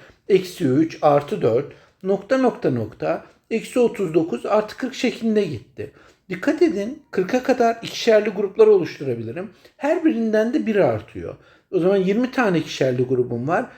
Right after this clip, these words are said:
Yirmi çarpı bir ne yapar? Yirmi yapar. Cevabımız yirmi. Pekala, üçüncü soruda bir fonksiyon verilmiş. Buna göre demiş ki, M gerçek sayısını bulun demiş. Ama G X ile alakalı iki şey verilmiş. Ben şöyle diyeyim.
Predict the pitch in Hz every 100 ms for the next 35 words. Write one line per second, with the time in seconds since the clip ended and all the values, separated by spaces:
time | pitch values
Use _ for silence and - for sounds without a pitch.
0 | _ - 208 240 240 - 170 143 143 147
1 | 180 220 160 - 247 196 175 139 113 107
2 | - - - - 190 131 127 135 165 175
3 | 160 135 107 92 - _ - - _ -
4 | 330 320 226 170 139 - - 302 320 -
5 | - 120 107 104 - - _ - 277 -
6 | 339 330 - 277 277 226 139 127 185 254
7 | - 226 240 226 233 220 254 349 - -
8 | 127 104 - _ _ _ _ _ _ _
9 | - 139 165 185 180 175 180 190 - 160
10 | 160 226 208 185 139 104 104 - - -
11 | - 294 370 285 240 294 302 - 226 214
12 | 208 214 202 - - 190 175 127 107 98
13 | 101 - 196 190 254 247 170 123 139